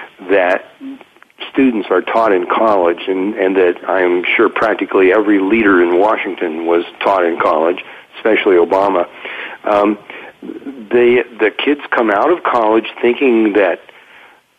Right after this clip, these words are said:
there's, there are experts who understand how the economy works.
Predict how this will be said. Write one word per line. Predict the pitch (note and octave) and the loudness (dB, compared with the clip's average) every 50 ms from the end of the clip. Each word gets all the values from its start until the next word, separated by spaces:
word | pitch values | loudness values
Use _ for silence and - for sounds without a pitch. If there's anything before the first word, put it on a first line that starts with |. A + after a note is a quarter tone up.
| _ _ | _ _
there's, | A#2+ A2+ A2 G#2+ G2+ F#2+ G2+ - - | 2 2 4 2 2 0 -4 -6 -2
there | - A#2+ A2 G2 | 0 0 2 2
are | G2 G2 F#2+ - - - | 2 0 -2 -4 -2 -2
experts | C#3 D#3 - - - - - A2 F#2 F2+ - - - - - - | -2 -2 -2 -6 -8 -2 0 2 2 0 -2 -6 -14 -16 -2 2
who | A#2 A2+ G2+ G2+ | 2 2 2 2
understand | - B2 C#3 C3+ B2+ A2+ A2+ A2 G2+ - - - - - A#2 C3+ C3+ A#2+ A2 G2 F2 F2 F2+ F2 | 2 2 2 2 4 4 4 2 2 0 -6 -6 -2 0 2 4 4 4 4 2 2 0 0 0
how | E2+ A#2 A2+ A2 A2 G#2 | 0 2 2 2 2 2
the | G2+ G#2 G#2 | 2 2 2
economy | F#2+ - - A2 G#2+ G#2+ G#2+ G#2 F#2+ F2+ F#2 | 2 0 0 0 2 2 2 2 2 0 0
works. | F2+ F#2+ F#2 E2+ E2 - - | 0 2 2 2 0 -2 -6